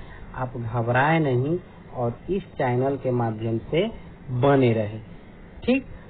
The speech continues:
अब हम आप लोग को बता रहे हैं पाषाण काल के कुछ स्थल। ठीक है, इसको आप अच्छे से देखिएगा और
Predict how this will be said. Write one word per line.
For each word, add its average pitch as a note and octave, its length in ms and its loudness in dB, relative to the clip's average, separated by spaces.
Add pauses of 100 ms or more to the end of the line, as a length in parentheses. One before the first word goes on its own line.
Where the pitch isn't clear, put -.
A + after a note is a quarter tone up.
(140)
अब G3+ 140 6
हम G#3 340 0
आप E3+ 240 4
लोग F#3+ 220 2
को F3+ 80 2
बता D#3+ 420 2
रहे E3 120 4
हैं C#3 240 -2
पाषाण D3+ 560 0
काल B2 320 0
के C#3+ 200 -4
कुछ G3+ 360 -4 (140)
स्थल। A#2 560 -4 (400)
ठीक A#3+ 160 0
है, - 260 -2
इसको - 240 -2
आप E3 220 0
अच्छे C3+ 340 -4 (100)
से A3 180 0 (340)
देखिएगा D#3+ 600 0
और B2+ 380 -4